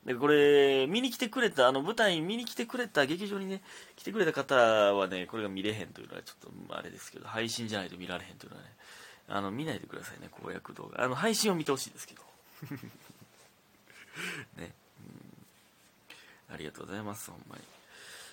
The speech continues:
えー、ですね。うん。ほんなら、お、今日は、なんか、いっぱい時間があるぞ。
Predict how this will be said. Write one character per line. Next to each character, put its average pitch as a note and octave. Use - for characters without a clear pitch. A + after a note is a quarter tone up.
え G#2
ー、 F2
で G#2
す -
ね。 D3
う F#2+
ん。 E2
ほ G2+
ん F#2+
な D#2
ら、 E2
お、 A2
今 D#3+
日 G3
は、 G2
な G#2+
ん G2+
か、 -
い G2
っ -
ぱ G2+
い F#2+
時 F#2
間 F#2
が F2+
あ -
る -
ぞ。 A2